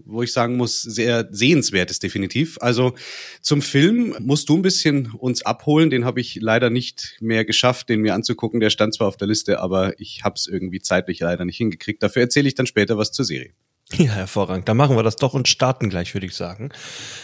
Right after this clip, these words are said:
Speaker 2: Ja, vor einiger Zeit, vor einigen Wochen, heute am Aufnahmetag ist das schon ein paar Wochen her, hat mir eine Bekannte geschrieben: "Pascal, hast du nicht mal wieder Lust auf Kino?" Und ich habe gesagt: "Du, ich bin gerne dabei. Hast du denn irgendeinen Film, den du sehen möchtest?" Und dann hat sie mir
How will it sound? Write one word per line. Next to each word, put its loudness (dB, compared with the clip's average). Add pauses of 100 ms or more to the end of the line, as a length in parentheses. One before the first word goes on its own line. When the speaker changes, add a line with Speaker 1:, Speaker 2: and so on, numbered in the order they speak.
(120)
Speaker 2:
Ja, 4
vor 2
einiger 2
Zeit, 2
vor 0
einigen 2
Wochen, 0
heute 4
am -4
Aufnahmetag 0
ist -4
das 0
schon 0
ein -8
paar 2
Wochen -2
her, 0
hat -6
mir 4
eine 2
Bekannte 2
geschrieben: 0
"Pascal, 2
hast 0
du 0
nicht 0
mal 4
wieder 0
Lust -2
auf -8
Kino?" 4 (440)
Und 4
ich 4
habe 2
gesagt: 0
"Du, 2
ich 0
bin 6
gerne 4
dabei. 4
Hast 2
du -4
denn 2
irgendeinen 0
Film, 2
den -2
du -4
sehen -4
möchtest?" -2
Und 0
dann 2
hat -2
sie -4
mir 2